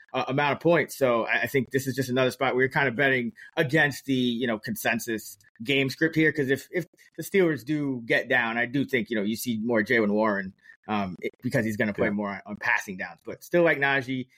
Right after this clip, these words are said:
Speaker 1: uh, at five K. Justice Hill's another one, forty-seven hundred versus Miami.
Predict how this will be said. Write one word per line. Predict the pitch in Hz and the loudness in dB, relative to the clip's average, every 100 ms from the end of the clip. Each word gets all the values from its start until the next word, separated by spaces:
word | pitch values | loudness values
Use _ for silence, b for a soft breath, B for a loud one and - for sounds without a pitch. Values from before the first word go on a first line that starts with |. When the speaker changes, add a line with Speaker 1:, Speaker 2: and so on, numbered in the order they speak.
| b b _ - | b b _ -12
Speaker 1:
uh, | 107 98 | -10 -8
at | 110 | -12
five | - 131 107 | -6 -6 -6
K. | - 165 156 151 - | -2 0 2 0 -6
Justice | 110 175 - 139 | 0 0 0 -6
Hill's | - 151 165 | -2 0 0
another | 151 147 156 | 0 2 2
one, | 156 | 0
forty-seven | 143 151 151 135 143 139 | -2 2 2 2 2 2
hundred | 143 131 139 135 B B _ | 2 2 0 -2 B B _
versus | 110 143 139 127 | 2 2 2 -2
Miami. | 131 113 127 147 151 151 | 0 2 4 2 0 -2